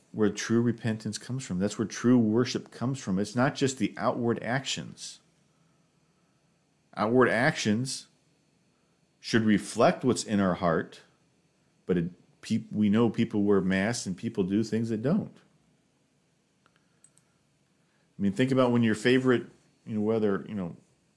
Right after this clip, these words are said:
celebrity type person, whether it's a sports figure or a politician or a, or, or an actor,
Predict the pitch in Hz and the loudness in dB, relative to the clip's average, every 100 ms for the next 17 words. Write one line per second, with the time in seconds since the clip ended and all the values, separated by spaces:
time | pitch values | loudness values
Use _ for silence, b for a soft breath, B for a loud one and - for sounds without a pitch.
0 | _ _ _ - - 113 117 139 123 110 | _ _ _ -10 -2 4 4 4 2 2
1 | 104 120 - 131 143 113 101 101 104 95 | 2 0 2 2 2 2 0 2 2 2
2 | 90 - 123 131 - - 120 120 123 127 | -6 -2 0 0 -2 0 0 2 2 2
3 | 104 90 - 120 113 98 131 131 131 135 | 2 0 -2 0 0 0 2 0 0 -2
4 | 131 110 85 78 b b b b b b | 0 0 0 -2 b b b b b b
5 | _ - 90 90 92 92 85 95 120 - | _ -2 0 2 2 2 0 0 -2 0
6 | 123 123 120 | 2 4 0